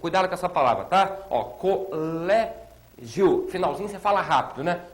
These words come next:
Colégio. Vamos considerar aquele final iô, né? Falando rapidinho, como um ditongo. Esse tipo de palavra não deve ter aquele grupo final separado, hein? Seria colégio. Três sílabas,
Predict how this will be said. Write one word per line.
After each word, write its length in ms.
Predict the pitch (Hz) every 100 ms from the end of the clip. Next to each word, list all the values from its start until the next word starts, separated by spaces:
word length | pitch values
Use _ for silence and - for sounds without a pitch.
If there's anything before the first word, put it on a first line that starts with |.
| -
Colégio. 1300 | 147 143 135 151 214 214 214 - - 135 143 165 -
Vamos 180 | 160 170
considerar 400 | 170 160 156 151
aquele 240 | 165 160
final 420 | - 147 131 - 156
iô, 420 | 143 143 185 190 - -
né? 160 | 139
Falando 280 | 175 127 139
rapidinho, 580 | 131 180 113 120 185 185 -
como 240 | 165 151
um 160 | 151 185 -
ditongo. 1000 | 120 170 - - 175 156 127 131 151 104 - -
Esse 300 | 175 180 160
tipo 240 | - 131
de 80 | 123
palavra 460 | 127 101 123 175 170
não 320 | 147 208 214
deve 340 | 135 143 170
ter 260 | 185 151 165
aquele 300 | 160 170 160
grupo 260 | 131 156
final 300 | 156 123 139
separado, 540 | 160 165 175 139 113 123
hein? 100 | 139 - -
Seria 320 | - 160 135 - - -
colégio. 1300 | - 196 214 196 - - - 143 143 139 175 226 214 - - _ _ _ - 104 101 185 - - - - - -
Três 240 | 156 185
sílabas, 500 | - 185 180 185 -